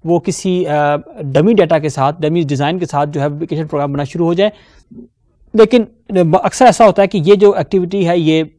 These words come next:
फिजिकल डेटाबेस डिजाइन के बाद हो रही होती है। Finally है कि आप सिस्टम को टेस्ट करें,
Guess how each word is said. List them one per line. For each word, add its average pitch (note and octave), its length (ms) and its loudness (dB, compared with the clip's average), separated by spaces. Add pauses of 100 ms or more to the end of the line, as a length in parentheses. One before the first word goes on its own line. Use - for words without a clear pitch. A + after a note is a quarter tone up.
(160)
फिजिकल F3 340 0
डेटाबेस D#3+ 320 0
डिजाइन C#3+ 280 -6
के E3 80 -4
बाद B2+ 300 -2
हो B2 120 -8
रही A2+ 100 -10
होती G#2 220 -16
है। - 80 -20 (420)
Finally G3+ 340 4
है G#3 80 6
कि G3+ 100 -4
आप E3+ 140 2
सिस्टम F3 360 -6
को E3+ 100 -4
टेस्ट D#3+ 280 0
करें, A#3+ 240 0